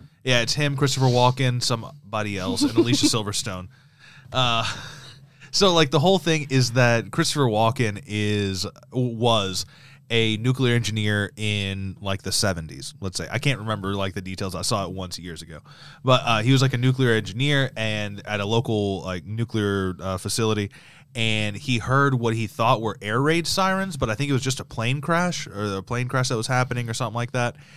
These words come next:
Speaker 1: And, uh, he had built a nuclear bunker underneath his house, so he got all his family in there, and once the doors closed,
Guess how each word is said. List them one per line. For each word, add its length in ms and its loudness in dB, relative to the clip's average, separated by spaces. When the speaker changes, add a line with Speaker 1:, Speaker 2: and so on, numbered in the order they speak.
Speaker 1:
And, 760 0
uh, 400 -4
he 240 -4
had 240 -2
built 300 0
a 140 -4
nuclear 500 -2
bunker 640 -4
underneath 380 -8
his 140 -8
house, 260 -2
so 120 -4
he 220 -8
got 200 8
all 140 4
his 100 2
family 360 -4
in 120 -6
there, 140 -2
and 220 -6
once 180 -2
the 140 -6
doors 360 -2
closed, 460 -2